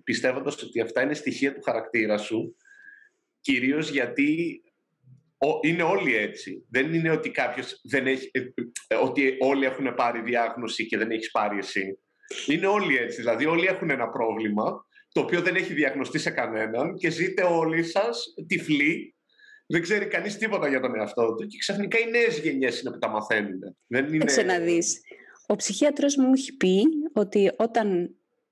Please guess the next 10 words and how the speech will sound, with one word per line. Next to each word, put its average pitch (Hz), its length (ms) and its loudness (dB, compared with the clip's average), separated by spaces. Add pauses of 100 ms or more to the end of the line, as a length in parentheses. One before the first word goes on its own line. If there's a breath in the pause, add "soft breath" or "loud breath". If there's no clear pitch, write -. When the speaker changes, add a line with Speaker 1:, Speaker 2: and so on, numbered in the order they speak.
(480)
Speaker 2:
κάποια 208 280 0
χα-, 214 120 -2
στοιχεία 202 340 0
του 208 80 -6
χαρακτήρα 185 560 2
σου, 156 520 2 (140)
ε, 156 600 4
αποτελούν, 170 540 2
ε, 160 400 4
εμπόδιο 156 580 4